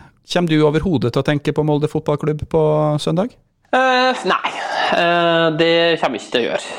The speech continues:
Speaker 2: Eh, vi har mer enn nok med det vi skal løse. Eh, det er stor nok oppgave, det. Så, så vi må, vi må konsentrere oss om det, og jeg må konsentrere meg om det. Eh,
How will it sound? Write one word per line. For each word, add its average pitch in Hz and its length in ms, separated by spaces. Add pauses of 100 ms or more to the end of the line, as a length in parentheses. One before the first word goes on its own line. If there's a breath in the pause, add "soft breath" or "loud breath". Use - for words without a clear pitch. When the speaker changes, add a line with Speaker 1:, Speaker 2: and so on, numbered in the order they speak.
Speaker 2:
Eh, 123 600
vi 127 180
har 127 160
mer 127 160
enn 117 80
nok 123 220
med 117 100
det 123 240
vi 120 220
skal 120 880
løse. 139 320 (640 soft breath)
Eh, 135 680 (260)
det 117 80
er 120 80
stor 123 160
nok 107 160
oppgave, 101 320
det. 92 80 (260)
Så, 117 400
så 120 140
vi 123 100
må, 107 300
vi 120 100
må 110 140
konsentrere 110 500
oss - 160
om 104 80
det, 104 160
og 117 140
jeg 113 100
må 90 140
konsentrere 98 340
meg 104 80
om 113 60
det. 92 100 (640 loud breath)
Eh, 113 240